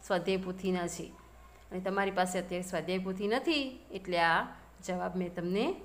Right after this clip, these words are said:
લખાવ્યા છે. છોટું અને મોનું કુદરતની કઈ વસ્તુઓ વાપરતા હશે? તો છોટું અને મોનું કુદરતની, બરાબર, જે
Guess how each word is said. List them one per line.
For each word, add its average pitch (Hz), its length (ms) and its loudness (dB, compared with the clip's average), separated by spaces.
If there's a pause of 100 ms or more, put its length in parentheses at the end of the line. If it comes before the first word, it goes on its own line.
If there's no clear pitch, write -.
(100)
લખાવ્યા 165 480 -4
છે. - 240 -14 (840)
છોટું 330 480 6
અને 254 160 2
મોનું 240 320 4
કુદરતની 220 500 0
કઈ 254 240 6
વસ્તુઓ 196 520 2
વાપરતા 156 500 -4
હશે? - 240 -8 (540)
તો 269 80 0
છોટું 247 540 2
અને 214 200 2
મોનું 220 680 2
કુદરતની, 214 580 2 (380)
બરાબર, 294 340 4
જે 240 500 4